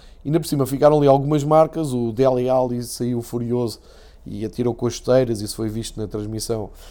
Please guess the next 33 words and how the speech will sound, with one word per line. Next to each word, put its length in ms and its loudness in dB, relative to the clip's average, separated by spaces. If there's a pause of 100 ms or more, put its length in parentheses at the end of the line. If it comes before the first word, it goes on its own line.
(320)
de, 460 -4 (840)
televisiva. 760 0
O 160 -2
Mourinho 420 2
já, 560 4 (400)
já 180 2
se 140 -6
queixa 440 0
que 360 -4 (240)
tem 160 0
um 120 -2
jogo 280 -2
com, 600 -4
com 80 -6
o 60 0
Chelsea 480 -4 (300)
num 80 -6
horário 420 4
muito 240 -6
cedo, 220 0
portanto 220 -6
não 100 -8
tem 120 -8
tempo 220 -6
de 60 -20
recuperação, 640 0
ainda 160 -4
tem 140 -4
a 40 -4
Taça 260 -8
de 60 -6
Inglaterra, 400 -4
enfim, 240 -8